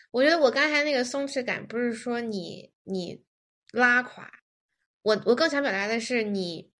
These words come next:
就是我，我觉得因为就，就像你说，你知道你什么时候休息，什么时候努力。但是我是，我不会让别人看到我在休息的。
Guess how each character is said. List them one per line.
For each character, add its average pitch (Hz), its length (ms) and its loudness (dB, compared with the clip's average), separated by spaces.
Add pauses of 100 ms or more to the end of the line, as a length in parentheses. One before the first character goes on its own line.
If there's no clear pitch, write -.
(540)
就 349 100 0
是 302 80 0
我， 220 240 4
我 214 80 0
觉 247 80 2
得 320 100 2
因 370 200 2
为 392 160 4
就， 403 160 2
就 381 100 0
像 330 140 0
你 196 100 -2
说， 220 140 0
你 214 160 -2
知 262 100 0
道 285 100 4
你 190 140 -2
什 185 140 -8
么 214 80 -4
时 226 80 -6
候 214 80 -4
休 226 240 -2
息， 226 160 -10
什 160 120 -14
么 185 80 -8
时 202 120 -8
候 190 80 -4
努 165 240 -12
力。 175 320 -14 (680)
但 320 160 2
是 285 120 4
我 220 280 2
是， 247 220 -2
我 208 240 4 (260)
不 247 120 -2
会 330 180 2
让 254 140 2
别 190 100 0
人 196 100 -4
看 233 200 -6
到 208 120 -4
我 - 120 -8
在 185 120 -10
休 202 300 -8
息 - 220 -14
的。 - 300 -20